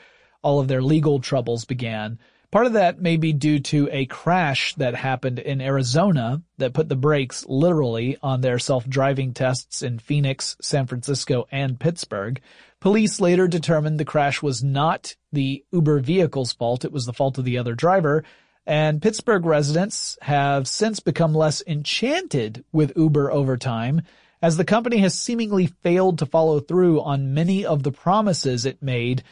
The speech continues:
when the original negotiations were taking place to use Pittsburgh as a test city.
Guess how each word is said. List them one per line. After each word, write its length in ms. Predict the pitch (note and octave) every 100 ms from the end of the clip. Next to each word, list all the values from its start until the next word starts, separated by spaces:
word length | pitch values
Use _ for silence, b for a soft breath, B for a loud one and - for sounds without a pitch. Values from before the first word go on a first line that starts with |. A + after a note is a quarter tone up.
| b b
when 540 | D3 D#3+ D#3+ D#3 D3+ D3+
the 260 | D3 C#3+
original 440 | D3 E3 D#3+ E3 D3
negotiations 760 | D#3 D#3+ D#3 E3 D#3+ E3 D3+
were 100 | C3+
taking 340 | B2 C#3+ C3+ B2
place 420 | F#3+ F#3 C3 -
to 160 | -
use 320 | B2+ D3+ E3+ -
Pittsburgh 480 | F#3 - D3+ C3
as 140 | B2+ B2
a 60 |
test 440 | A#2+ G3+ A3+ - -
city. 480 | - C3+ G#2 G#2+